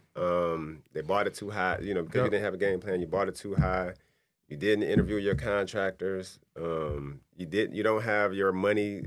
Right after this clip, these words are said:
Speaker 1: set aside. You know what I mean?
Speaker 2: Right.
Speaker 1: Um, yeah, just gotta be smart when you investing. Can't
Speaker 2: You
Speaker 1: can't
Speaker 2: pay, you paid the wrong contractor too much up front.
Speaker 1: You can't
Speaker 2: They
Speaker 1: willy-nilly.
Speaker 2: ran off. Yeah.
Speaker 1: Yes.
Speaker 2: Yeah.
Speaker 1: Yeah. Yeah. Uh, and that's, that's a tough one right there.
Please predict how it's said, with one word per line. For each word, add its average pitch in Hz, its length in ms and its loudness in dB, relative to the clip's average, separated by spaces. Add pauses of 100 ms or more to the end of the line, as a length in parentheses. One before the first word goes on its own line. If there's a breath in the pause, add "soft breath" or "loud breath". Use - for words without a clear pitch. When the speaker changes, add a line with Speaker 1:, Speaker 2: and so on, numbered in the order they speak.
Speaker 1:
set 98 280 0
aside. 95 560 0 (140)
You 95 120 -4
know 98 160 0
what 92 60 -2
I 95 40 0
mean? 92 220 -2
Speaker 2:
Right. 127 280 2 (340)
Speaker 1:
Um, 82 680 -2 (100)
yeah, 71 200 -6 (200)
just 120 180 -10 (200)
gotta 113 180 0
be 117 140 -6
smart 113 500 -6
when 92 200 -6
you 98 100 -2
investing. 92 480 -6 (640)
Can't 107 240 0
Speaker 2:
You 143 100 4
Speaker 1:
can't - 120 -6
Speaker 2:
pay, 143 300 4
you 139 120 -2
paid 143 300 2
the 131 80 0
wrong 139 300 4
contractor 135 720 0
too 147 240 -4
much 135 320 -2
up 123 160 -4
front. 139 420 -2 (300)
Speaker 1:
You 110 80 -6
can't 139 280 4
Speaker 2:
They 123 160 6
Speaker 1:
willy-nilly. 131 300 6
Speaker 2:
ran - 20 4
off. 123 220 0
Yeah. 131 220 4
Speaker 1:
Yes. 139 360 4 (200)
Speaker 2:
Yeah. 127 120 6
Speaker 1:
Yeah. 78 220 4 (520)
Yeah. 82 60 -2
Uh, 85 360 2 (320 soft breath)
and 85 100 0
that's, 147 220 0 (100)
that's 117 260 0
a 98 60 -2
tough - 340 0
one 90 100 -2
right 85 200 0
there. 80 380 0